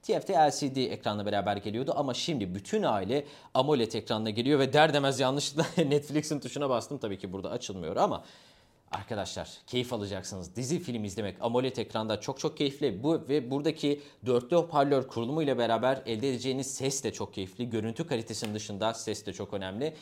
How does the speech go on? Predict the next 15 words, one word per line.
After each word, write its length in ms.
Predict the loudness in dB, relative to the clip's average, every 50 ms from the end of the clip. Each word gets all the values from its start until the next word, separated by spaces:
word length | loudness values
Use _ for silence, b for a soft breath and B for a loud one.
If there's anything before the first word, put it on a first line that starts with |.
| B
Mini 260 | 2 4 8 8 10
olanı 400 | 10 10 10 10 8 8 6 6
bence 300 | 6 6 6 6 4 2
en 300 | 2 4 4 4 4 4
güzeli. 320 | 2 0 0 2 2 2 2
Şöyle 200 | 2 2 2 2
elimle 440 | 2 2 2 2 4 4 4 4 4
ölçek 380 | 2 2 2 2 0 0 2
alın 160 | 2 2 2
arkadaşlar. 600 | 2 2 0 0 2 2 2 2 4 4 4 4 2 B B B B B B B
Şöyle 440 | -16 -8 2 6 6 8 8 10
on 180 | 10 12 12 12
iki 200 | 12 10 8 10
parmak 400 | 12 12 12 10 10 6 6 8
boyunda. 440 | 8 8 10 8 6 6 6 6